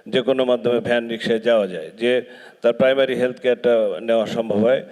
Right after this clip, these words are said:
ঢাকা শহরে কিন্তু প্রাইভেট, আহ, আ-, আ-, প্রাইমারি হেলথ কেয়ার পাওয়াটা খুবই কঠিন। হয় আমার ডিএমসিতে যাওয়া লাগবে, না হয় সোহরাওয়ার্দীতে যাওয়া লাগবে, না হয় মিটফোর্ডে যাওয়া লাগবে। এই বিশাল কিউয়ের মধ্যে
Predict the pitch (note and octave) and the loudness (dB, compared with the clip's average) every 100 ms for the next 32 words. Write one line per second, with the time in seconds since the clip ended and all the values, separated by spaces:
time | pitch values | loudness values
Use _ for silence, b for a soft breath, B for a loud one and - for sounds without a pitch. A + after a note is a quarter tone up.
0 | B B - C#3 D3 B2+ D3 C#3+ C3 C3 | B B -4 0 0 2 2 2 -2 -2
1 | C3+ B2+ B2 B2+ - - - _ _ _ | 0 2 2 0 -4 -16 -20 _ _ _
2 | _ - A2 G#2+ A2 B2 G#2+ A#2 G2+ - | _ -2 0 2 2 2 0 -4 -4 0
3 | B2 C3 C#3+ C3 C3+ - C3+ C3 B2+ A#2+ | 0 2 0 0 -2 0 0 2 2 2
4 | B2+ - C#3+ C#3+ A#2 G2 G#2 G#2+ C3 B2+ | 0 0 -2 -2 -2 -4 -4 0 2 2
5 | C3 A2+ B2+ B2 A#2+ A#2+ B2 A#2+ A#2 A#2 | 0 -2 -4 -2 -6 -8 -2 0 2 0
6 | A2+ A#2 A#2 A2+ A#2 A2+ A2 A2 G2 G2+ | -2 0 0 0 2 2 0 -6 -12 -10
7 | G#2 A2 G#2+ G#2 A2 A2 A2 A2 G#2+ A2+ | -2 0 0 -4 -4 -2 -2 -4 -4 -2
8 | G#2+ G#2 G2+ G#2+ B2 - B B B - | -2 0 -2 0 -4 -6 B B B -2
9 | C3+ D3 C#3 - A2+ A2+ - D#3+ D#3+ D#3+ | 0 0 -4 -10 -8 -4 0 2 2 0
10 | - D#3 D#3+ E3 D#3+ D#3 D#3 E3 | -2 0 2 2 0 0 2 0